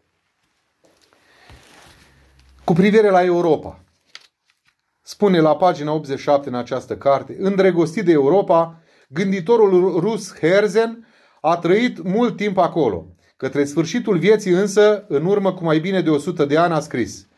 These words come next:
"Am studiat vreme îndelungată organismul viermănos al Europei,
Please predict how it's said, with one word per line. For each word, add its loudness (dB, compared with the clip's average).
"Am -2
studiat 0
vreme 2
îndelungată 0
organismul 0
viermănos 0
al -2
Europei, -8